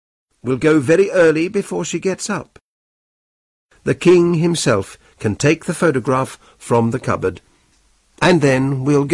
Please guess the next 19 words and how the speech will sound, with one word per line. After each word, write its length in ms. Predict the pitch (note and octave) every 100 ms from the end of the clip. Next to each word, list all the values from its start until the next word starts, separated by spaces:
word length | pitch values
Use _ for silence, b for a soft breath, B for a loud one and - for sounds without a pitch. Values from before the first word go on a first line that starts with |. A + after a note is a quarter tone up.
| D#3+
go." 300 | F2 F#2 G#2 _ _ _ _ _ _ _ _ _ _ _ _ _ -
While 300 | B2 E3+ F3
Holmes 360 | C#3+ B2+ G#2
was 220 | E2+ F2 -
talking, 580 | B2+ A2+ - D2+ A2+ - b b
we 200 | A2 A2+
were 240 | G#2 G#2 D3
walking 300 | D#3 F#3 D#3+
home 340 | E3 G#2 F2+
to 200 | B2+ C3
Baker 220 | E3+ - F2+
Street. 340 | - D2+ C2+ _ _ _ _ _ _ _ _ _ _ _ _ _ _ _
When 220 | A2+ D3+
we 100 | G3
arrived 500 | D#3+ A2+ A#2+ A2 F2
at 240 | F#2+ F2 F2+
my 120 | E2
friend's 380 | - C#3+ G2+ F#2
house, 360 | A2 E2+ G2+